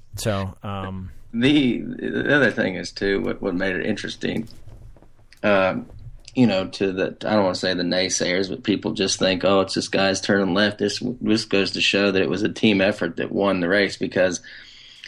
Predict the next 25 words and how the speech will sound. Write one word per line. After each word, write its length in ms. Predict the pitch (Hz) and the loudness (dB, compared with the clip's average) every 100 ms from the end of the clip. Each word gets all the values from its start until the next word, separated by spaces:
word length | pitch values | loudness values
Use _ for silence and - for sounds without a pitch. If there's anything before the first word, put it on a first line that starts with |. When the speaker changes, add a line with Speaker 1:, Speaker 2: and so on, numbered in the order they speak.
| - | -8
Speaker 2:
you 120 | - 123 | 4 6
know, 80 | |
your 160 | 98 98 | 6 2
crew 220 | - 135 | 2 2
chief 320 | 123 104 95 | 2 0 -2
is 120 | 95 - | -4 -6
the 100 | 98 | -4
one 400 | 98 95 92 - _ - | -2 -2 -4 -8 _ -12
that, 280 | 101 98 - | -4 -4 -4
that 220 | 107 82 - _ _ _ _ _ - - - | -6 -6 -12 _ _ _ _ _ -20 -14 -4
will 160 | 104 | 0
ultimately 440 | 78 113 - 101 98 | 2 2 0 -2 0
make 200 | 98 - | -2 0
that 200 | 92 92 | -2 -2
decision. 420 | 90 110 98 92 | -2 2 2 2
Now, 100 | 131 | 2
sometimes 500 | 131 143 - 92 90 | 2 0 0 -2 -2
the 140 | - | -6
drivers 460 | 85 85 87 92 - | -2 0 0 -2 -4
will 180 | 87 82 | -4 -2
put 180 | 98 - | -4 -4
their 80 | 90 | -4
foot 240 | 92 80 | -2 -2
down, 320 | 85 85 85 | 0 -2 -2
but 260 | 85 82 | -2 -2